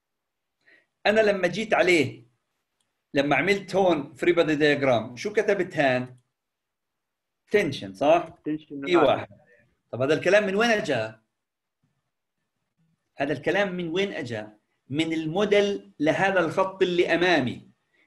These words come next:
Speaker 1: الخط اللي أمامي لا يمكن يكون فيه إلا تنشن، فأنا لما قصيت حطيت محله تي وان، لما قصيت اثنين حطيت محله تي تو،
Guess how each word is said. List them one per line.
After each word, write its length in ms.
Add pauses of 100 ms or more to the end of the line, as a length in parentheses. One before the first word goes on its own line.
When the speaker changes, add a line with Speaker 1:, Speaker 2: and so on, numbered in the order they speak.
(100)
Speaker 1:
الخط 380
اللي 320
أمامي 460
لا 180
يمكن 560
يكون 420
فيه 320
إلا 260
تنشن، 560 (100)
فأنا 240
لما 240
قصيت 480
حطيت 380
محله 280
تي 200
وان، 320 (400)
لما 160
قصيت 380
اثنين 300
حطيت 380
محله 260
تي 220
تو، 300